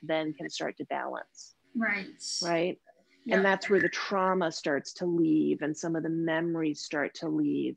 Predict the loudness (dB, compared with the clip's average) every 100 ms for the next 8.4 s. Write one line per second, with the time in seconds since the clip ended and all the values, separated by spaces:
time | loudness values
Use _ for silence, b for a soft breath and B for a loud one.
0 | -6 -4 -2 0 0 2 2 2 2 4
1 | 4 2 -2 0 -2 -2 -4 -4 -4 -4
2 | -4 -6 -6 -4 0 0 0 0 0 -2
3 | -4 -2 -2 -2 -6 b b b b -8
4 | -6 -4 -4 -2 -2 -2 2 6 6 4
5 | 2 -2 -4 _ -14 -10 2 2 4 4
6 | 4 4 2 0 -2 -4 0 0 0 -6
7 | -6 -2 2 4 4 4 2 0 2 2
8 | 2 4 4